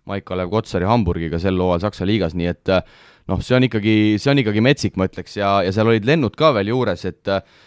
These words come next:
Saksamaalt sõideti kõigepealt Belgradi, Berliin, Viin, Belgrad liin siis ja, ja sealt edasi Belgrad, Frankfurt, Ateena,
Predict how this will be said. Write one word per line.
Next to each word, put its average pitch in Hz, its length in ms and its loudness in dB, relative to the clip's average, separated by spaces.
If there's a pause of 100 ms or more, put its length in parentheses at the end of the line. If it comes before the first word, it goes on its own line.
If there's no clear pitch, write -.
(180)
Saksamaalt 104 640 0
sõideti 113 480 0
kõigepealt 113 400 0
Belgradi, 98 640 0
Berliin, 107 720 0
Viin, 131 300 0 (100)
Belgrad 113 640 -2 (100)
liin 107 240 0
siis 87 380 -8 (100)
ja, 92 560 0
ja 92 160 -4
sealt 117 320 2
edasi 101 460 2 (340)
Belgrad, 101 480 -2
Frankfurt, 110 560 -4
Ateena, 120 460 2